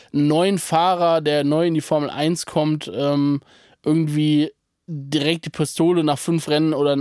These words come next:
ja, ich glaube, es sind jetzt fünf Rennen gewesen, auf die Brust zu setzen, ist halt auch komplett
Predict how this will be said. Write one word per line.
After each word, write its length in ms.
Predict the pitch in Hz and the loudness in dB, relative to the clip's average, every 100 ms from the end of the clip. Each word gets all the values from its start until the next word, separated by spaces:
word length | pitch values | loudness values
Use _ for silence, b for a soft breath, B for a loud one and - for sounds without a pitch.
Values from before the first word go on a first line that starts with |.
| 135 | -2
ja, 160 | 147 | -4
ich 80 | 135 | -2
glaube, 140 | 143 139 | -2 -4
es 60 | |
sind 100 | 147 | -2
jetzt 140 | 135 - | -4 -2
fünf 180 | 139 - | -4 -2
Rennen 160 | 143 | 0
gewesen, 300 | 147 143 139 | 0 0 0
auf 100 | 139 | -2
die 120 | - | -2
Brust 260 | 147 165 - | 0 0 -2
zu 80 | 151 | -2
setzen, 400 | 151 139 - 147 | -2 -2 -4 -2
ist 280 | 147 - 156 | -4 -4 -6
halt 200 | 156 135 | -6 -4
auch 220 | 156 156 | -4 -2
komplett 500 | 165 147 160 147 | -2 0 -2 -2